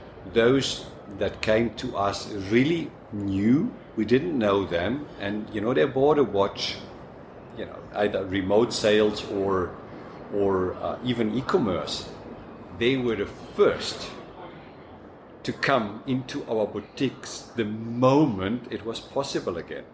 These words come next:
Um, so, as I said, you know, it's complementary.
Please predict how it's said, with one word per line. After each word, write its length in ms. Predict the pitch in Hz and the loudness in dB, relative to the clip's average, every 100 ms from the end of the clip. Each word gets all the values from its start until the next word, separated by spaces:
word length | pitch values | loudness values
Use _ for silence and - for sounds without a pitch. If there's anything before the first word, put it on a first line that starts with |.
| - - - - - - | -20 -18 -18 -20 -20 -8
Um, 320 | 98 101 110 - - - | 0 0 0 -8 -20 -4
so, 420 | - 143 151 151 - | 4 6 4 2 -4
as 160 | 127 151 | -2 0
I 60 | |
said, 280 | 139 - 156 - | 0 0 -2 -2
you 80 | 110 | -2
know, 160 | 101 117 | 0 0
it's 300 | 117 - - | -2 -4 -6
complementary. 840 | - 151 156 113 95 87 - 85 | 0 0 2 0 0 -2 -6 -8